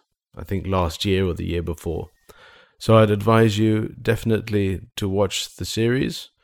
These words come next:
It's probably the easier way to go, but also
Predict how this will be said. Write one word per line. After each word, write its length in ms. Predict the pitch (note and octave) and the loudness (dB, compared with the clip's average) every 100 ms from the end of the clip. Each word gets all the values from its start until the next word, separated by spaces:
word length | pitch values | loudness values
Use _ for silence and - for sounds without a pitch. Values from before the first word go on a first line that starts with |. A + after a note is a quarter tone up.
| _ _ _ _ _ | _ _ _ _ _
It's 100 | - | -16
probably 360 | - G2+ F#2+ F#2+ | -8 -4 -2 -2
the 200 | F2 - | -4 -2
easier 320 | B2+ A#2 A2 | 0 2 0
way 160 | G#2 G#2 | 0 -2
to 120 | G#2+ | -2
go, 440 | G#2 A2 B2+ C3 A2+ - - | 2 2 2 -2 -6 -16 -4
but 180 | G2+ - | -4 -2
also 640 | A#2+ A#2+ - G#2+ G#2+ G2+ | -2 0 2 2 2 -2